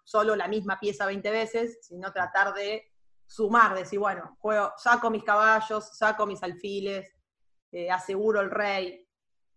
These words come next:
Y en base a eso, bueno, después ya empieza a haber como más estrategia, hay como puntos más débiles. Por ejemplo, cuando el rey no se enrocó, el punto más débil suele ser la casilla, en el caso de las negras, F siete, en el caso de las blancas, F dos,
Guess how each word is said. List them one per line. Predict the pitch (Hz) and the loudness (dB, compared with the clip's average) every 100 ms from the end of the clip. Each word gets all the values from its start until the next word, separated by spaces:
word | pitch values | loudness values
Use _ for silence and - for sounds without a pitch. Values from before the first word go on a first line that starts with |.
| - | -12
Y | 190 | -6
en | 190 | 2
base | 208 254 285 | 4 6 6
a | 277 | 6
eso, | 311 - 403 | 4 4 6
bueno, | 311 247 190 | 6 4 0
después | 185 233 247 | -4 -2 4
ya | 269 269 254 - - - 196 | 8 8 8 0 -18 -18 -14
empieza | 202 240 247 | -2 0 2
a | 214 | 2
haber | 202 | 2
como | 202 185 185 | -4 -8 -2
más | 190 190 - | -2 -2 -14
estrategia, | - 151 196 196 226 226 233 233 254 262 - _ _ _ | -20 -10 -6 2 2 2 2 4 4 0 -16 _ _ _
hay | 185 196 | -6 -4
como | 202 190 | -4 -4
puntos | 208 196 214 | -4 -2 0
más | 202 190 | 0 0
débiles. | 233 240 233 233 240 247 - _ | 4 4 4 4 0 -2 -10 _
Por | - 175 | -10 -8
ejemplo, | 196 196 180 | -6 -4 -2
cuando | 190 | -2
el | 196 | 2
rey | 233 247 | 4 4
no | 247 | 4
se | 247 240 | 2 0
enrocó, | 220 220 214 247 247 262 - _ _ _ _ _ - | 2 2 4 4 4 2 -10 _ _ _ _ _ -10
el | 190 185 | -8 -2
punto | 220 226 233 | -2 2 6
más | 226 240 | 6 6
débil | 254 247 | 4 2
suele | 240 226 220 | 0 0 2
ser | 233 233 220 | 6 6 6
la | 208 208 | 0 -2
casilla, | 190 220 208 220 214 - - - | -4 -6 0 2 2 -2 -20 -18
en | 185 | -12
el | 170 | -4
caso | 202 208 | -2 -2
de | 202 | -2
las | 196 | -2
negras, | 226 240 240 247 247 - | -2 0 4 4 2 -10
F | 202 214 | -6 -6
siete, | - 240 247 262 240 | -2 0 4 6 4
en | 202 | 4
el | |
caso | 202 208 208 | -2 -2 -2
de | 196 | -2
las | 190 | -2
blancas, | 208 208 196 | -2 -4 -10
F | 185 190 180 | -10 -8 -6
dos, | 170 - | -6 -12